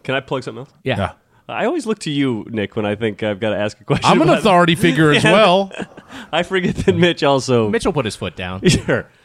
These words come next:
Speaker 1: Uh, I am running a half marathon on, uh, March twenty-fourth.
Speaker 2: Wow.
Speaker 1: And I'm raising money for the Alzheimer's Association. Uh, and if you wanna donate, um, go to either my Twitter or Instagram page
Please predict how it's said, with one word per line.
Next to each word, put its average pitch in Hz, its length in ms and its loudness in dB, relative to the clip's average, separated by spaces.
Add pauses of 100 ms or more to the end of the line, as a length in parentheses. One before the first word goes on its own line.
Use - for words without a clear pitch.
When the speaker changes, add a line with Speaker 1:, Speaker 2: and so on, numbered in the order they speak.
(420)
Speaker 1:
Uh, 156 520 6
I 170 200 4
am 190 180 4
running 185 220 4
a 160 40 4
half 170 220 4
marathon 170 500 4
on, 143 240 2
uh, 123 340 4
March 135 260 0
twenty-fourth. 160 600 0
Speaker 2:
Wow. 151 160 -2
Speaker 1:
And 165 120 4
I'm 127 160 4
raising 143 320 4
money 156 200 4
for 143 200 2
the 120 80 4
Alzheimer's 101 520 -6
Association. 98 680 -8 (400)
Uh, 147 340 6
and 156 160 4
if 135 80 2
you 156 100 4
wanna 165 200 4
donate, 156 520 2
um, 127 640 4 (160)
go 135 220 4
to 139 220 2
either 127 240 2
my 123 340 2
Twitter 147 400 2
or 127 120 2
Instagram 110 580 0
page 104 440 -2